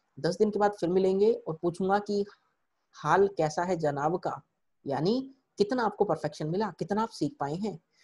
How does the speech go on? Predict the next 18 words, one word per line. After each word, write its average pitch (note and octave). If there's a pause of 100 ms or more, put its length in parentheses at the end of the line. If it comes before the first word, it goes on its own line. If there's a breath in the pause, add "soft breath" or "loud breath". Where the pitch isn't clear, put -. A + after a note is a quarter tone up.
(240 soft breath)
तो E3
दोस्तों F3+
याद C#3+
रखना, F3 (360)
तैयारी F3
आप G3+
जी D3
जान D3
से D#3
करते D#3
रहें, E3+
मेरी F3
बेस्ट D#3
विशेस E3
आप C#3
लोगों C#3+
के D3+
साथ E3+